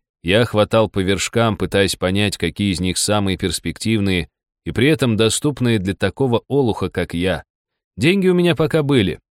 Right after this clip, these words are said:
но они помаленьку исчезали, хотя я свёл свои потребности к минимуму, заодно примеряя к ним свои скудные способности.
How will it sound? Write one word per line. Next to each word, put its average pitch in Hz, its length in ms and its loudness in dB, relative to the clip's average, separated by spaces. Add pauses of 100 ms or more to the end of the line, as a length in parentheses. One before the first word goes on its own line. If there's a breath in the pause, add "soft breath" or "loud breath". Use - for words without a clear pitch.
(100)
но 87 220 0
они 107 200 2
помаленьку 117 600 0
исчезали, 101 640 0 (340)
хотя 87 300 2
я 113 140 4
свёл 107 320 2
свои 101 220 0
потребности 101 680 -2
к - 80 -10
минимуму, 117 600 0 (160)
заодно 104 500 2
примеряя 110 600 2
к - 80 -14
ним 104 320 -2
свои 104 380 0
скудные 95 440 -2
способности. 90 840 -4